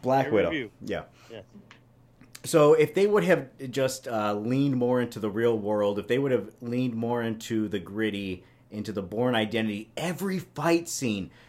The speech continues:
Speaker 1: when Adam called out the bridge scene between Tax-, when we first meet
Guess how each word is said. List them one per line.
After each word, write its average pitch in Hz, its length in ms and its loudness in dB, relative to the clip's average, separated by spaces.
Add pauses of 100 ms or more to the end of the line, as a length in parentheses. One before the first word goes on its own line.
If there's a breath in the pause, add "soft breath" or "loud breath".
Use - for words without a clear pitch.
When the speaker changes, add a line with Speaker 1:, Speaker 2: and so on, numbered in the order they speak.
(120 soft breath)
Speaker 1:
when 123 400 -2
Adam 143 320 2
called 139 340 0
out 135 380 2
the 117 80 -2
bridge 127 400 -4
scene 101 400 -6
between 104 300 -6
Tax-, 123 420 -4
when 123 200 -2
we 107 300 -4
first 151 380 2
meet 120 320 -2